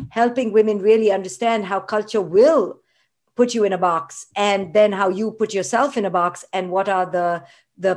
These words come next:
the stepping stones to break free. That's what this book really outlines, is a stepping stone to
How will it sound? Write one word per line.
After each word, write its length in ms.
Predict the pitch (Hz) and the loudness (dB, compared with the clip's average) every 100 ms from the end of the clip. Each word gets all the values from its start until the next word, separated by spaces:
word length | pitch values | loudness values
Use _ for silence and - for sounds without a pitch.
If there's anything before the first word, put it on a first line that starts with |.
| - _ - | -4 _ -12
the 60 | |
stepping 380 | 170 233 220 202 | -4 -4 -2 -4
stones 480 | - 208 185 180 - | -4 -4 -4 -6 -10
to 140 | 180 | -10
break 360 | 147 170 165 165 | -4 -2 -2 -4
free. 560 | - - 175 156 139 - | -18 -8 -4 -4 -6 -4
That's 200 | 196 - | -4 -2
what 120 | 202 | -6
this 140 | 190 139 | -6 -8
book 220 | 165 175 | -8 -8
really 680 | 170 180 196 196 190 170 - - _ _ | -4 0 2 2 -2 -2 -8 -20 _ _
outlines, 720 | 180 202 240 226 180 170 165 | 0 2 2 0 0 -2 -6
is 140 | 175 170 | -10 -10
a 60 | |
stepping 500 | 151 - 202 185 202 | -14 -8 -6 -4 -6
stone 460 | 180 - 185 170 170 | -6 -6 -4 -4 -6
to 180 | 175 | -8